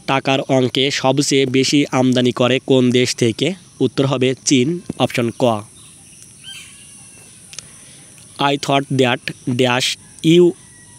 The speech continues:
that dash was the last one", এখানে গ্যাপে বসবে the prettiest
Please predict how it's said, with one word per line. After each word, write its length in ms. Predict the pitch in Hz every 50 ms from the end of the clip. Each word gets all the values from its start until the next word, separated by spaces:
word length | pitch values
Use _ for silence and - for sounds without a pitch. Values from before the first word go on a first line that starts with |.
| - - - - - - - - 131
that 240 | 127 139 127 127 147 - - - - - - - - - - - - - - - - - - - - - - - - 139
dash 520 | 127 123 135 123 123 131 151 - - - - - - -
was 280 | 139 135 131 131 127 123
the 160 | 120 123 131
last 540 | 139 131 127 127 - - - - 135 120 117
one", 120 | 117 170 - - - - -
এখানে 240 | 139 - 139 139 135
গ্যাপে 320 | 127 131 123 - 131 123
বসবে 420 | 127 143 151 - 147 131 135 151 - 139
the 300 | 127 131 131 123 147 202 - - - -
prettiest 520 | 143 131 127 135 131 131 - - -